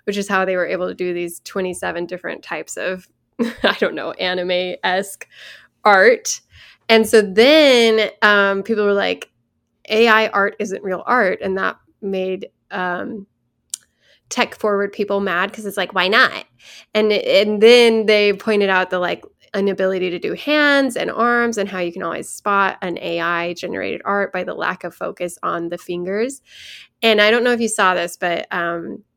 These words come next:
Tor Books is publishing Christopher Paolini's,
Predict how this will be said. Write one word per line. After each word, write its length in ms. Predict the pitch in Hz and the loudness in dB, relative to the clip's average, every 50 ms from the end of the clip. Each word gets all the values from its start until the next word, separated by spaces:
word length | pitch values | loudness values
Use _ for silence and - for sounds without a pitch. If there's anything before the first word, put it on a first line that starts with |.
| _ - | _ -12
Tor 320 | - - 226 214 208 208 | -4 0 2 2 2 2
Books 420 | 190 - 196 180 180 185 - - - | 0 -2 -2 -2 -2 -2 -6 -12 -10
is 160 | - 196 185 | -8 -10 -10
publishing 800 | - - - 175 180 185 185 180 - - 180 175 175 175 175 175 - _ _ _ _ _ _ _ - | -10 -10 -10 -8 -6 -6 -6 -6 -6 -6 -6 -6 -6 -6 -8 -10 -12 _ _ _ _ _ _ _ -14
Christopher 840 | - - 202 202 - - 196 - 202 190 185 190 190 185 - - _ | -8 -8 -6 -6 -6 -8 -8 -4 -2 -2 0 0 -2 -4 -6 -8 _
Paolini's, 960 | - - 190 185 180 180 185 190 190 196 202 196 196 196 196 - - - - | -8 -6 -4 -4 -2 -2 -4 -2 -2 -2 -2 -4 -4 -6 -8 -12 -20 -20 -20